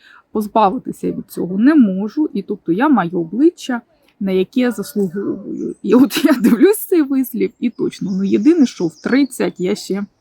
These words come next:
трималась, і в тридцять п'ять теж. Тобто десь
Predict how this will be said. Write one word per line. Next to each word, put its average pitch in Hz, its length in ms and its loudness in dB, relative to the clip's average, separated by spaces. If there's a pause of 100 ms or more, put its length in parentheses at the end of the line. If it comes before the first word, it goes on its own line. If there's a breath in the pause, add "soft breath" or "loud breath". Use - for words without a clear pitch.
(1000)
трималась, 220 680 0 (480)
і - 100 -4
в - 60 -14
тридцять 240 480 0
п'ять 240 440 -2
теж. - 400 -6 (720)
Тобто - 320 -8
десь 240 600 -2